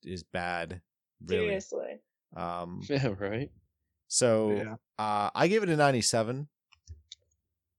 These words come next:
Speaker 1: Um,
Speaker 3: Mm.
Speaker 1: I, I thought that they did. I mean, it's a four hundred million dollar budget. They have the money to play with.
Speaker 2: They be-, it better come through.
Speaker 1: And that's estimated. I mean, who knows? It could have been five hundred million for all we know.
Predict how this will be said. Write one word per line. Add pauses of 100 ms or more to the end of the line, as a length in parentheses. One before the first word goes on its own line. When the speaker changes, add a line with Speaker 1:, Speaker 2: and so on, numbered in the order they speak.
(200)
Speaker 1:
Um,
Speaker 3:
Mm. (200)
Speaker 1:
I,
I
thought
that (200)
they (100)
did.
I
mean,
it's
a
four
hundred
million
dollar
budget. (720)
They
have
the
money (260)
to
play
with.
Speaker 2:
They
be-, (100)
it
better
come
through. (160)
Speaker 1:
And
that's
estimated.
I
mean,
who
knows?
It
could
have
been
five
hundred
million
for
all
we
know.